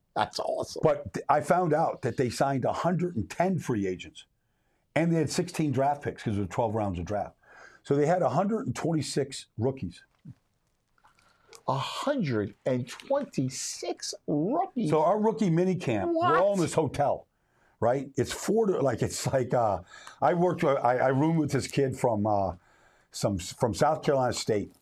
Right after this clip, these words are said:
Speaker 2: Willie Ru-, he was a, a running back, Willie Abrams. He called himself Willie Woo. Willie Ru-, Woo Abrams, right? He was actually a pretty good football player. He didn't make the team. But anyways, we had a hundred twenty-six
Speaker 1: Willie
Speaker 2: rookies.
Speaker 1: Woo, I love it.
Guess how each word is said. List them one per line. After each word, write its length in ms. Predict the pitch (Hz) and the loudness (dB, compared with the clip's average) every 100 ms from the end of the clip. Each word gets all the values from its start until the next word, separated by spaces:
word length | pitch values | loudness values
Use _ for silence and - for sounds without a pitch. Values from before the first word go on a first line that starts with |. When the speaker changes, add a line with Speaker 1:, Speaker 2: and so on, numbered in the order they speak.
| _ _ _ | _ _ _
Speaker 2:
Willie 300 | 120 151 165 | 0 2 2
Ru-, 240 | 139 139 - | 2 -2 -2
he 80 | 127 | -2
was 120 | 110 | 0
a, 60 | |
a 180 | 113 98 | -2 0
running 240 | 101 127 107 | 0 0 0
back, 200 | 87 - | -4 -4
Willie 440 | 101 120 151 151 - | -2 0 2 0 0
Abrams. 520 | 117 117 95 76 - - - _ _ - | 0 0 -2 -6 -10 -20 -20 _ _ -6
He 60 | |
called 180 | 104 143 | 0 0
himself 380 | 113 - 117 92 | 0 0 0 2
Willie 200 | 127 135 | 0 2
Woo. 360 | 113 113 87 - - - | 0 0 -2 -8 -20 -8
Willie 260 | 117 147 165 | 0 2 2
Ru-, 260 | 139 147 151 | 2 2 2
Woo 380 | 123 139 143 147 | 0 2 0 2
Abrams, 460 | 127 127 101 87 104 | 0 2 -2 -2 0
right? 260 | 104 117 - - - - | 0 0 -8 -20 -20 -2
He 60 | |
was 100 | 156 | 2
actually 260 | 143 135 - | 2 2 -2
a 20 | |
pretty 200 | 85 117 | 0 0
good 120 | 101 85 | 0 -2
football 320 | 101 82 90 | -2 0 -2
player. 180 | 98 98 | 0 0
He 60 | |
didn't 120 | 104 | 0
make 140 | 95 87 | -2 -4
the 120 | 104 | -4
team. 100 | 87 - - | -6 -8 -4
But 80 | - | 0
anyways, 300 | 196 147 - - - _ | 2 2 -2 -12 -20 _
we 80 | 196 | 2
had 100 | 202 | 4
a 40 | |
hundred 260 | 190 226 - | 2 0 0
twenty-six 320 | 190 185 262 | 2 4 4
Speaker 1:
Willie 120 | 233 | 4
Speaker 2:
rookies. 460 | 240 254 311 294 226 | 4 4 4 2 2
Speaker 1:
Woo, 160 | 160 | 4
I 100 | 220 | 4
love 360 | 214 233 294 240 | 4 4 4 4
it. 180 | 190 | 0